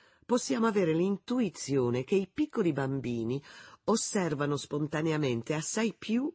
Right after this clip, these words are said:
di quanto le lezioni di cose sogliono spiegare, purché naturalmente i bambini siano lasciati liberi di osservare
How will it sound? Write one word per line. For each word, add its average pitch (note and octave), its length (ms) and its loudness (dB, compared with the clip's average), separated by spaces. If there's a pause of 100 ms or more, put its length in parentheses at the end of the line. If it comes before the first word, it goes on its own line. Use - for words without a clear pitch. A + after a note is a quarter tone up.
(180)
di F3 200 -2
quanto D#3 420 0
le C#3+ 260 4 (280)
lezioni F3 800 2
di E3 140 -4
cose D#3+ 420 0
sogliono C3 600 -2
spiegare, A#2+ 800 -2 (360)
purché D3+ 240 0
naturalmente C3+ 640 2
i E3 80 6
bambini B2 480 2
siano A2+ 320 0
lasciati B2 500 -2
liberi D#3 480 0
di A2+ 140 0
osservare B2 800 0